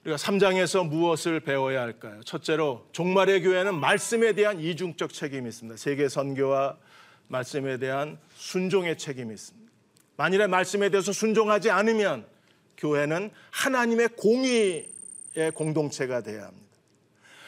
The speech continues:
우리는 사랑만 강조하고 하나님의 공의를 잃어버렸습니다.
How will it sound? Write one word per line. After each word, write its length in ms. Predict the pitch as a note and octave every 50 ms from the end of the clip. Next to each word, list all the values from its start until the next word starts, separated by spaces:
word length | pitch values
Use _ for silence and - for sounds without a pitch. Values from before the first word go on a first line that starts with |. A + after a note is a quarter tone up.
| - -
우리는 240 | - F3 G#3+ A3+ A#3 A3+
사랑만 640 | A#3 - - D4 D4+ C#4+ C#4+ C#4+ C#4+ D4 C#4+ C#4
강조하고 720 | B3 A3 G#3+ G#3 G3 G3 G3 F#3+ F3+ E3+ D#3+ F#3 F#3 F#3+
하나님의 500 | F#3 - F#3+ F3 E3 D#3+ D#3 D3+ D3+ D3+
공의를 500 | D3 - D3 C#3 C3+ B2+ B2 B2+ C3 C3+
잃어버렸습니다. 680 | D3+ D3+ D3+ D3 B2 A2+ A2 A2 F#2+ - - _ _